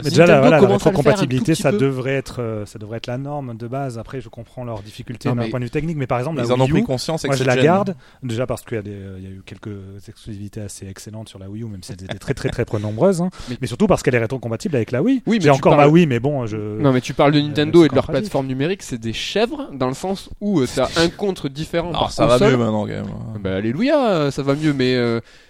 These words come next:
Speaker 2: enfin, t'imagines, t'avais, euh, à chaque fois un compte différent avec des jeux que t'avais achetés sur une console que tu pouvais pas jouer sur ta conso-, la console suivante. Enfin, là,
Speaker 3: Mais
Speaker 2: j'espère
Speaker 3: là,
Speaker 2: qu'ils
Speaker 3: ils
Speaker 2: vont
Speaker 3: en
Speaker 2: un
Speaker 3: ont
Speaker 2: petit
Speaker 3: pris
Speaker 2: peu
Speaker 3: conscience en, tu vois, en réutilisant une architecture donnée maintenant qu'ils vont juste upgrader avec, j'en sais rien, j'y connais rien, mais de la ram, et cetera.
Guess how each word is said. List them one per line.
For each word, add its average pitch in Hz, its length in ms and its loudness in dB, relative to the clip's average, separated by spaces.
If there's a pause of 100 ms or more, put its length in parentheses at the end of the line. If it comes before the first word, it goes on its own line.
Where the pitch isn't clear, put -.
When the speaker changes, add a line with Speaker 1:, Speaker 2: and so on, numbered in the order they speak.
(120)
Speaker 2:
enfin, 139 200 0 (380)
t'imagines, 220 480 -2
t'avais, 151 300 2
euh, 143 120 6
à 139 60 4
chaque - 160 -6
fois 190 240 2
un 139 140 0
compte 180 260 -8
différent 190 540 -2
avec 131 200 0
des 139 140 0
jeux 165 140 -2
que - 40 -6
t'avais 127 180 0
achetés 143 240 -2
sur 135 140 -6
une 131 120 -6
console 185 340 0
que - 80 -8
tu 127 100 -10
pouvais 123 140 -2
pas 240 160 0
jouer 247 160 0
sur - 100 -10
ta 170 120 -6
conso-, - 340 -12
la 139 100 0
console 139 260 -6
suivante. 254 440 -10 (560)
Enfin, 113 180 -2
là, 156 100 4
Speaker 3:
Mais 208 60 4
Speaker 2:
j'espère 135 240 0
Speaker 3:
là, 165 80 6
Speaker 2:
qu'ils 180 80 2
Speaker 3:
ils - 20 2
Speaker 2:
vont 165 80 6
Speaker 3:
en 170 40 6
Speaker 2:
un - 20 6
Speaker 3:
ont 143 80 2
Speaker 2:
petit 170 160 0
Speaker 3:
pris - 120 0
Speaker 2:
peu 277 60 4
Speaker 3:
conscience 190 280 -2
en, 117 260 0
tu - 80 -18
vois, 147 120 4
en 131 60 4
réutilisant 123 460 -2
une 135 100 -2
architecture 127 640 -4
donnée 135 280 0
maintenant 147 220 -4
qu'ils - 140 -14
vont 117 100 -4
juste 139 240 -10
upgrader 135 500 -2
avec, 117 280 -4
j'en 104 80 -12
sais - 120 -8
rien, 120 80 -2
j'y - 80 -12
connais 120 200 -8
rien, 135 100 -6
mais 110 80 -8
de 101 80 -10
la 107 100 0
ram, 127 160 0
et 117 60 -8
cetera. 127 340 -4